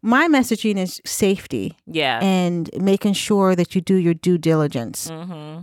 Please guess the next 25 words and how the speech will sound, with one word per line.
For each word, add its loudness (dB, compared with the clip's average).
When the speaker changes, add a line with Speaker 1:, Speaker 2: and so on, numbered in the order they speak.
Speaker 1:
And 0
even 2
then, 2
it's -2
still 2
risky -2
because 0
Speaker 2:
Yep. 2
Speaker 1:
surgery, -2
like -4
I -2
said, 0
under 2
any 4
circumstances, 0
Speaker 2:
Yeah, -4
any -4
Speaker 1:
is -8
still 2
Speaker 2:
surgery. -6
Surgery 2
is -2
Speaker 1:
dicey. 4
Yeah. 2
Speaker 2:
surgery. -2